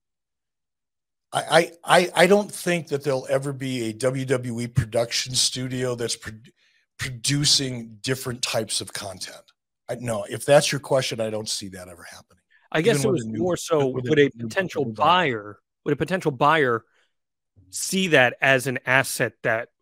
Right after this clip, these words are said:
Speaker 2: would be worth adding to their arm?
Speaker 1: The production side?
Speaker 2: Yeah.
Speaker 1: Perhaps, but, you know, a poten-, let's talk about potential buyers. Comcast. Um,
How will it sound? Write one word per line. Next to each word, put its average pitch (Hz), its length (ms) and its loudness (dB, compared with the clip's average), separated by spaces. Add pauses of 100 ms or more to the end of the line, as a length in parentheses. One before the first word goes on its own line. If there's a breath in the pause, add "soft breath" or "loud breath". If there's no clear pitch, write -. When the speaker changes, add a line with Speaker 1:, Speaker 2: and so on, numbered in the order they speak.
(140)
Speaker 2:
would 135 280 -2
be 139 200 0
worth 123 360 0
adding 120 300 0
to 123 80 -8
their 107 220 -4
arm? 104 340 -8 (1300)
Speaker 1:
The 123 140 -6
production 139 460 2
side? 202 340 2 (520)
Speaker 2:
Yeah. 175 260 2 (3500)
Speaker 1:
Perhaps, - 680 -2
but, 156 300 2 (640 loud breath)
you 175 80 -8
know, 175 120 2
a 165 80 -2
poten-, 214 400 2
let's - 220 -2
talk 190 180 4
about 170 240 4
potential 160 360 -2
buyers. 123 300 -2
Comcast. - 760 -6 (1000)
Um, 127 500 -4